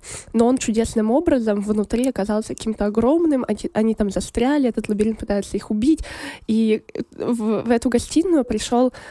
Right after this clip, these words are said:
друг этого парня, который как раз-таки снимал документальное кино. И вот он пришёл как режиссёр, с ним пришёл оператор,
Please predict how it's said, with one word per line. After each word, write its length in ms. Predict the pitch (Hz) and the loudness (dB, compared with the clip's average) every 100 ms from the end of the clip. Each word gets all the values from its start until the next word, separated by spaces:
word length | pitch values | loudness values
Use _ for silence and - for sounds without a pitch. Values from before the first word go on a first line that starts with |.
| - - - | -20 -14 -2
друг 300 | 214 269 - | 2 2 2
этого 460 | 202 196 185 180 - | -2 -2 -2 -2 -2
парня, 400 | - 269 381 214 220 _ _ _ _ - - 269 | 0 2 2 0 -4 _ _ _ _ -20 -6 -2
который 340 | 254 233 277 | 0 2 2
как 140 | - - | 0 -2
раз-таки 440 | 220 - 262 214 | -2 -2 -4 -4
снимал 340 | - 220 220 | -4 0 0
документальное 600 | 226 214 220 214 220 220 | 0 0 -2 0 0 0
кино. 320 | 208 214 240 440 - - - 226 | -2 -2 -2 -2 -8 -18 -10 -2
И 20 | |
вот 140 | 233 | 2
он 120 | 247 | 2
пришёл 300 | 254 240 233 | 2 0 0
как 200 | 247 233 | 0 0
режиссёр, 500 | 233 220 233 - 254 427 - - - | 2 2 0 2 2 0 -4 -20 -4
с 120 | - | 0
ним 120 | 240 | 2
пришёл 440 | 233 226 233 233 - | 0 -2 0 0 0
оператор, 580 | 226 220 233 440 - | 0 0 0 0 0